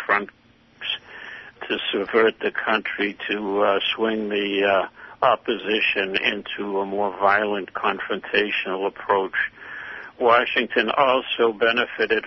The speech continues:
from the fact that the, uh, political configurations in Latin America changed. Whereas in Argentina, Brazil, you had the Workers'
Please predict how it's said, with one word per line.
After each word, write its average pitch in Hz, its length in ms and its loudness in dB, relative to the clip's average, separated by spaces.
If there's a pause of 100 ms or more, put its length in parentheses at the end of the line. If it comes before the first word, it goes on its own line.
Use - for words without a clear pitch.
from 104 180 -2
the 101 120 -4 (100)
fact 113 320 0
that 104 160 -6
the, 101 380 -2
uh, - 160 -8
political 110 680 0 (120)
configurations 107 1160 0
in 95 160 -4
Latin 98 300 2
America 98 600 0 (220)
changed. 85 460 -6 (560)
Whereas 101 580 2 (120)
in 95 160 -6
Argentina, 98 920 -2
Brazil, 95 720 0
you 90 120 -4
had 92 220 0
the 90 100 -2
Workers' 95 480 -2